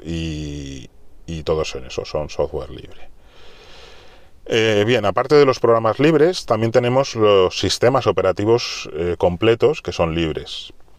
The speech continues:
La gran mayoría de la gente usa Windows en sus equipos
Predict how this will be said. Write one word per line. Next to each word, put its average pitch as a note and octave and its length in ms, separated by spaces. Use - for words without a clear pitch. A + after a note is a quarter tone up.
La F#2+ 220
gran G#2+ 160
mayoría A#2+ 280
de G#2+ 100
la F#2 100
gente B2 480
usa F#2 240
Windows G#2+ 580
en F2+ 140
sus - 180
equipos A#2+ 560